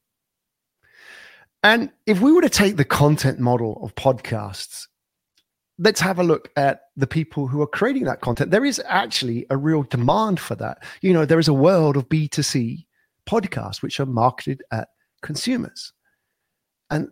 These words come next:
that is where the content model works, because just like advertising and the old ad agency world, you go to an agency and you ask the agency to create a story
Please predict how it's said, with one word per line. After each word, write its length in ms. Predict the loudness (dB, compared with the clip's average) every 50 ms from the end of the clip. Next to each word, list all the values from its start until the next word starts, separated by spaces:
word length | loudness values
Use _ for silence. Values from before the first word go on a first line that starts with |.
| _ _ _ _ _
that 260 | 2 4 6 6 6 4
is 160 | 2 0 2
where 240 | 2 4 4 4 2
the 100 | 0 0
content 400 | 2 2 2 2 2 0 2 4
model 280 | 4 4 4 2 0
works, 500 | 0 0 0 -2 -6 -10 _ -12 -12 -8
because 680 | -6 -6 -6 -4 -2 0 0 0 0 -2 -4 -6 -8 -8
just 320 | -4 0 2 2 2 2
like 180 | -2 -2 -2 0 0
advertising 840 | 2 2 2 0 -2 -2 -2 -4 -6 -6 -8 -10 -12 -12 -12 -12 -10 -6
and 180 | -4 -2 0 2
the 80 | 2
old 220 | 4 4 2 2 0 -4 -4
ad 240 | 0 0 2 4
agency 540 | 4 2 2 0 -6 -8 -10 -12 -12 -12 -12
world, 420 | -10 -10 -10 -8 -8 -10 -10 -12 -16 _ _ -20 _ -20 -20 -20 -20 _ _ _
you 120 | -6 -2
go 280 | 4 6 6 8 8 6
to 160 | 4 4 4
an 80 | 4 4
agency 680 | 4 4 2 0 -2 -6 -6 -6 -6 -6 -6 -6 -8 -14 _ _ _ _ _ _ _ _ _ _ _ _ _
and 140 | 2 4 4
you 100 | 4 2
ask 280 | 4 4 4 4 4 2
the 80 | 2
agency 420 | 2 2 2 0 -2 -4 -4 -6 -6
to 120 | -8 -8
create 340 | -6 -2 2 2 2 2 2
a 60 | 0
story 760 | -2 -2 2 4 6 6 8 6 6 4 2 2 0 -2 -4